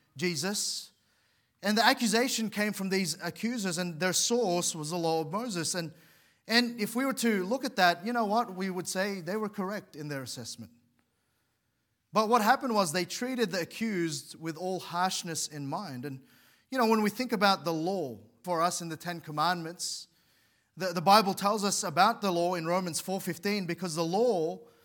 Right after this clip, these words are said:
worketh wrath. For where no law is, there is no transgression." And, uh, the, Paul himself said, "You know, I wouldn't have known I was coveting except the law told me."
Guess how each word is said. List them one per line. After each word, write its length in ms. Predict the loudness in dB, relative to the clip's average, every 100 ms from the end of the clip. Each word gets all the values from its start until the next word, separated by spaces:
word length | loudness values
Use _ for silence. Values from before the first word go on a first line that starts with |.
| _ _ _
worketh 420 | -2 0 0 -4
wrath. 640 | -4 0 0 0 -6 -14 -18 _ _ _ _ _
For 240 | -4 0 4
where 180 | 4 6
no 200 | 6 6
law 320 | 6 4 4
is, 260 | 2 0
there 200 | 0 0
is 160 | 0 -2
no 160 | -2 -2
transgression." 880 | -4 -4 -6 -4 -4 -2 -4 -4
And, 140 | -6 -8 -12 2
uh, 180 | 4 4
the, 380 | 2 -2 -6 -4
Paul 340 | 4 8 8
himself 560 | 6 2 2 4 4 4
said, 180 | 0 0
"You 100 | 2
know, 100 | 6
I 180 | 6 6
wouldn't 260 | 2 0
have 180 | 0 0
known 300 | 0 0 2
I 80 | 0
was 140 | 0
coveting 500 | 2 2 2 -2 -4 -12 -12 -6
except 320 | 0 0 0
the 100 | 2
law 220 | 4 4
told 420 | 4 4 4 2
me." 180 | -6 -8